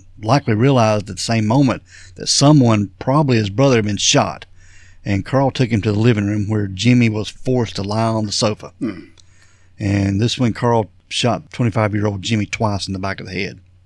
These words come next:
Speaker 1: And his autopsy later revealed that Jimmy had been shot twice with the twenty-two caliber
Speaker 2: So
Speaker 1: pistol.
Speaker 2: we're saying that Carl was the one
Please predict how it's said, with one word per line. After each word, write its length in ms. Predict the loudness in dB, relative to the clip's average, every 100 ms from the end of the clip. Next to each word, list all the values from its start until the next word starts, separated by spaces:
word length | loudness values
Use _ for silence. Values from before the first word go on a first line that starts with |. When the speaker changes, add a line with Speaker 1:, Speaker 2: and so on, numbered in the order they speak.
| _ -20 -20 -20 -20 _ -6
Speaker 1:
And 120 | -2 0
his 100 | 2
autopsy 560 | 2 2 0 0 -2
later 400 | -2 2 2 2
revealed 460 | 0 -2 -2 -2 -4
that 100 | -6
Jimmy 300 | -2 0 0
had 100 | -2
been 120 | -4
shot 280 | -4 -6 -8
twice 400 | -6 -6 -6 -8
with 80 | -10
the 80 |
twenty-two 380 | -12 -12 -12 -14
caliber 340 | -14 -14 -14 -14
Speaker 2:
So 140 | -8
Speaker 1:
pistol. 180 | -6 -6
Speaker 2:
we're 60 |
saying 280 | -6 -4 -4
that 120 | -4 -6
Carl 220 | -6 -4
was 100 | -4
the 60 | -4
one 360 | -4 -6 -12